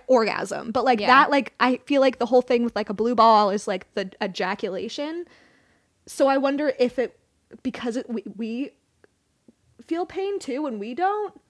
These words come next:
Speaker 1: What is that? You know what I mean? Is it just, like, that it's, like,
Speaker 2: I don't feel like I
Speaker 1: swollen?
Speaker 2: felt pain.
Speaker 1: Really?
Speaker 2: Yeah.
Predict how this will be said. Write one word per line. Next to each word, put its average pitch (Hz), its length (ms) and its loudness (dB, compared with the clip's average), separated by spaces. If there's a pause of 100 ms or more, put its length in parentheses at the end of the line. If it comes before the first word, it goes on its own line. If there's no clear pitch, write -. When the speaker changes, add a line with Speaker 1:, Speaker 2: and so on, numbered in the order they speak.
(1040)
Speaker 1:
What 277 180 0
is 339 220 -2
that? - 320 -8 (180)
You 254 100 0
know 254 60 2
what 285 80 -2
I 285 40 -4
mean? 240 200 -2
Is 254 120 -2
it 247 60 -8
just, 277 180 -4
like, 254 140 0
that 247 100 2
it's, 240 180 -4
like, 196 300 -2 (220)
Speaker 2:
I 214 100 -4
don't 339 200 -4
feel 277 120 2
like 190 160 2
I 180 120 2
Speaker 1:
swollen? 226 380 0 (200)
Speaker 2:
felt - 240 -10
pain. 185 480 -10
Speaker 1:
Really? 214 340 -2 (200)
Speaker 2:
Yeah. 208 420 -12